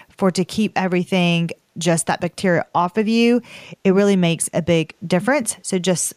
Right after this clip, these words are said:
add it on any blemishes that you get on your back and wherever actually on your body. Now,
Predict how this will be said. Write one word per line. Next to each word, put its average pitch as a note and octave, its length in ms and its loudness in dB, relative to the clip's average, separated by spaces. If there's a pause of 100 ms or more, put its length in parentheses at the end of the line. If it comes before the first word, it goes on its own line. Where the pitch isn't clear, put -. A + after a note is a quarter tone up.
add F3+ 160 0
it F3+ 180 -2
on F3 500 -2
any E3+ 480 -4 (180)
blemishes D4 600 0
that B3+ 180 -4
you B3+ 100 0
get A#3 320 0
on F3+ 240 2
your E3+ 120 0
back C4 600 0 (260)
and F#3+ 580 2
wherever G3+ 320 0
actually E3 460 -2
on D#3 260 -4
your D#3+ 120 -6
body. D3+ 300 -2 (460)
Now, A3 640 2